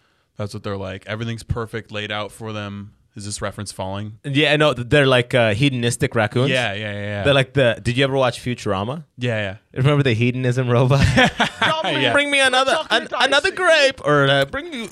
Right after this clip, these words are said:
Speaker 2: uh, uh, dip me in a bath of oils and
Speaker 1: That,
Speaker 2: creams."
Speaker 1: that's literally what Korean raccoons are like.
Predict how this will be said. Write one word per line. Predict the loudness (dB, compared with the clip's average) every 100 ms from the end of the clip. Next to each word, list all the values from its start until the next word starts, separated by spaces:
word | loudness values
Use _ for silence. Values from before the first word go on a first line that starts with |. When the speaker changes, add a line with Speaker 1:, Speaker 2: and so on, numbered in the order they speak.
| -8
Speaker 2:
uh, | -8 -6 -8
uh, | -6 -8 -4 -2
dip | -2 0
me | 0 0
in | 0 -2
a | -2
bath | 0 2 4 2 0
of | -4 0
oils | 2 4 2 -2 -6 -8
and | -8 -8
Speaker 1:
That, |
Speaker 2:
creams." | -6 -4 -6 -4
Speaker 1:
that's | -4 -2
literally | -2 -2 0 -2
what | -2 -6
Korean | -10 -10 -10
raccoons | -12 -14 -12
are | -12
like. | -12